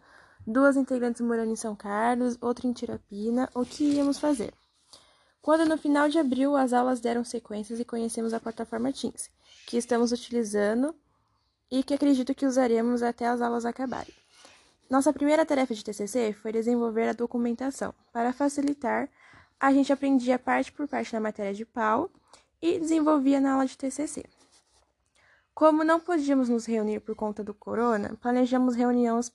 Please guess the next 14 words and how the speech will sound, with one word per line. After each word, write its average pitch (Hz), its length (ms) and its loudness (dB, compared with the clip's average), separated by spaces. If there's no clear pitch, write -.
pelo 233 220 -4
Teams 226 300 -8
aos 220 200 -2
sábados 214 600 -4
para 294 200 6
resolver 262 480 4
exercícios 277 960 -2
e 294 80 -4
discutir 294 420 -2
os 285 120 0
tópicos 269 380 -4
iniciais 277 640 0
da 240 100 0
documentação, 254 720 -2